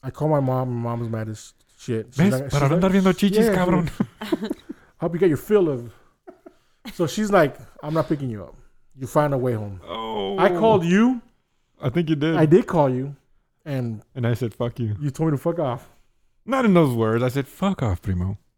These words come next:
Speaker 1: I'm home. I'm sleeping.
Speaker 2: I'm
Speaker 1: Blah, blah,
Speaker 2: did you?
Speaker 1: blah.
Speaker 2: No, I
Speaker 1: Something
Speaker 2: would've
Speaker 1: like
Speaker 2: picked
Speaker 1: that.
Speaker 2: you
Speaker 1: I can't
Speaker 2: up,
Speaker 1: remember.
Speaker 2: fool.
Speaker 1: No, no, you didn't. Motherfucker. I remember.
Speaker 2: <laughs> I'm gonna start crying.
Speaker 1: I remember.
Speaker 2: I didn't have a car, fool.
Speaker 1: Yeah.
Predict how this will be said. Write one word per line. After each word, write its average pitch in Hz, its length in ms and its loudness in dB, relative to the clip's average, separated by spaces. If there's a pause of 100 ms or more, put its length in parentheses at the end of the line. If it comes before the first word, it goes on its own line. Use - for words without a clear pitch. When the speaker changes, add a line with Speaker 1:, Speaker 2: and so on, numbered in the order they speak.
(200)
Speaker 1:
I'm 175 160 -2
home. 170 420 4
I'm 143 140 -2
sleeping. 160 600 -4
Speaker 2:
I'm 117 120 -2
Speaker 1:
Blah, 135 140 -2
blah, 131 140 -4
Speaker 2:
did 220 200 4
you? 277 100 2
Speaker 1:
blah. 208 80 4
Speaker 2:
No, 120 340 4
I 120 40 2
Speaker 1:
Something - 160 4
Speaker 2:
would've 247 160 8
Speaker 1:
like 180 80 0
Speaker 2:
picked 160 140 4
Speaker 1:
that. - 60 0
Speaker 2:
you 123 60 2
Speaker 1:
I - 20 4
can't - 120 6
Speaker 2:
up, - 60 0
Speaker 1:
remember. 110 220 4
Speaker 2:
fool. 151 80 2
Speaker 1:
No, 160 100 -6
no, - 60 -
you 139 60 -8
didn't. 123 300 -10 (580)
Motherfucker. 131 520 -16 (140)
I 156 60 -8
remember. 143 500 -4
Speaker 2:
<laughs> - 60 -20
I'm 403 120 -12
gonna 302 200 -6
start - 220 -2
crying. - 360 -2 (580)
Speaker 1:
I 135 100 -4
remember. 120 480 -2 (160)
Speaker 2:
I 139 60 -2
didn't 196 120 -2
have 220 80 0
a 220 60 -2
car, 254 240 -2
fool. 190 280 -4 (220)
Speaker 1:
Yeah. - 240 2